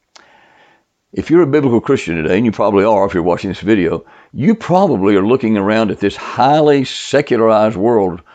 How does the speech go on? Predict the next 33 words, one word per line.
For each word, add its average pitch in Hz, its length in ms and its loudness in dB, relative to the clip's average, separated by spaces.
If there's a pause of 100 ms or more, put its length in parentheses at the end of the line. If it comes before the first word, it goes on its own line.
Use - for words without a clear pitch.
(220)
around 101 440 0
us, 92 160 -2
and, 90 140 -2
and 98 100 -2
you're 98 80 0
thinking, 92 380 -4 (300)
"Have 123 280 -6
these 226 240 2
people 156 440 -2
gone 113 260 0
totally 127 300 -2
nuts? 95 580 -6 (300)
Have 113 100 -6
they 180 100 0
gone 254 200 -2
crazy? 240 600 -2 (280)
Have 165 80 -4
they 226 100 0
gone 147 280 0
Looney 202 260 2
Tunes 202 360 -2
bonkers? 170 540 0 (220)
This, 220 160 0
this 214 160 -6
seems 220 180 -2
like 160 160 0
total 151 260 0
insanity, 117 680 -4
what - 160 -6
people 101 200 -4
are 87 60 -4
trying 98 300 -2
to 90 120 -2